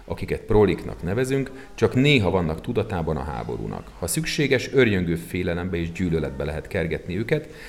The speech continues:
de magukra hagyva képesek hosszú időre elfelejteni, hogy háború van. Igazi háborús lelkesedés csak a párt, és főleg a belső párt soraiban található, a világ meghódításában azok hisznek a legsziráldabban, akik tudják, hogy ez lehetetlen.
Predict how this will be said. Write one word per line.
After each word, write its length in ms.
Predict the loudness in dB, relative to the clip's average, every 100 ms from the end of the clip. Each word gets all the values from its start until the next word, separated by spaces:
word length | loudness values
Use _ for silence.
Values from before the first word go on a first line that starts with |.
| -16 -4
de 140 | 4 8
magukra 400 | 8 8 4 4
hagyva 320 | 4 4 0
képesek 480 | 2 0 0 -4 -4
hosszú 340 | -2 0 0
időre 340 | 0 0 -2
elfelejteni, 680 | -2 -4 -2 -2 -2 -2 -4
hogy 140 | -4 -6
háború 440 | -6 -6 -6 -8
van. 240 | -6 -8 -8 -6
Igazi 340 | -2 0 0
háborús 460 | 0 0 0 -4 -2
lelkesedés 560 | -2 -2 -6 -4 -6
csak 180 | -6 -8
a 40 | -4
párt, 420 | -2 0 -2 -8 -18 -10
és 160 | -6 0
főleg 240 | 2 2
a 80 | 2
belső 420 | 4 4 4 -2
párt 200 | -2 -4
soraiban 520 | -4 0 0 0 -4 -4
található, 560 | -2 0 0 0 -2 -2
a 80 | -4
világ 360 | -2 2 2 0
meghódításában 840 | -2 -4 -6 -4 -6 -4 -4 -4 -2
azok 300 | 0 0 -2
hisznek 340 | -8 -8 -6
a 40 | -4
legsziráldabban, 800 | -4 -2 -2 0 0 -2 -2
akik 220 | -4 -8 -6
tudják, 380 | -4 -2 -4 -4
hogy 120 | -6
ez 120 | -6
lehetetlen. 640 | -8 -10 -12 -12 -10 -12